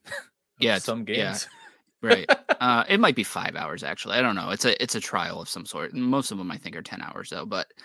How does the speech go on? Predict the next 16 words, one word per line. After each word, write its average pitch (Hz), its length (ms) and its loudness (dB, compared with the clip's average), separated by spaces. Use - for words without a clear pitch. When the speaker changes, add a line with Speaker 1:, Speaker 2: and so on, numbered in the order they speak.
Speaker 2:
uh, 107 280 -2
I 131 140 6
haven't 151 160 4
played 127 220 2
a 87 40 -4
shooter 110 400 0
in 78 80 -8
forever, - 640 -8
so - 180 -8
Speaker 1:
Mm. 90 60 -4
Speaker 2:
it'd 92 220 -6
be - 140 -20
cool 92 360 -8
to, 92 320 -10
to, - 220 -10
uh, - 120 -8